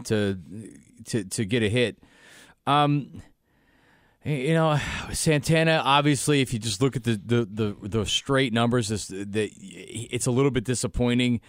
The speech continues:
Kingery, I thought maybe would be, have more impact at the plate. And it, it's, it's still so early that you're not gonna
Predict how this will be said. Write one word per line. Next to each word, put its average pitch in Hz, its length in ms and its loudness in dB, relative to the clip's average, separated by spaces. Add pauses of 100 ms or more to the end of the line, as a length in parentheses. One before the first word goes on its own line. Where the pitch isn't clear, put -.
(360)
Kingery, 160 440 4
I 131 80 4
thought 135 260 2
maybe 127 300 2
would 117 160 2
be, 120 80 0
have 113 280 0
more 117 260 2
impact 117 600 -2
at 107 240 -2
the 104 80 -2
plate. 113 500 0 (440)
And 226 100 4
it, - 140 2
it's, - 240 -2 (100)
it's - 180 -2
still 233 200 2
so 185 180 2
early 156 280 6
that 123 120 2
you're 120 140 0
not 127 240 2
gonna 120 280 2